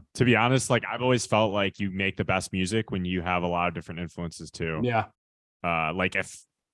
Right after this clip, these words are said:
Speaker 1: I li-, literally just only listen to tech house, like, all day, every day, like, I would lose my mind.
Speaker 2: <laughs> Yeah.
Speaker 1: Like, I think kinda anybody would, like, even if you love it, love it, like,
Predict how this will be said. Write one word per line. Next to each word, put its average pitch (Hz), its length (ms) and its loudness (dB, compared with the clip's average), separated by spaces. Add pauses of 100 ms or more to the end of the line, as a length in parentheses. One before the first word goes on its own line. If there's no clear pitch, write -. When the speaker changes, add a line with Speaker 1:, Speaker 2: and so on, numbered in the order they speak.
(280)
Speaker 1:
I 107 200 4
li-, 98 240 2
literally 98 260 2
just 87 260 -4
only 95 140 -4
listen 95 240 -4
to 85 80 -6
tech - 240 -4
house, 95 240 0
like, 87 100 -8
all 90 160 0
day, 87 240 0
every 87 160 -2
day, 98 260 2
like, 87 200 -2
I 85 60 0
would 82 180 -4 (120)
lose 87 220 -2
my 78 80 -6
mind. 73 380 -8 (200)
Speaker 2:
<laughs> - 220 -10
Yeah. 123 100 2 (380)
Speaker 1:
Like, 117 100 2
I 123 100 4
think 175 140 4
kinda 127 200 4
anybody 85 360 2
would, 78 220 -2
like, 85 100 -8
even 123 160 2
if 170 140 0
you 95 140 2
love 87 200 2
it, 104 60 2
love 104 240 4
it, 104 240 4
like, 80 220 -6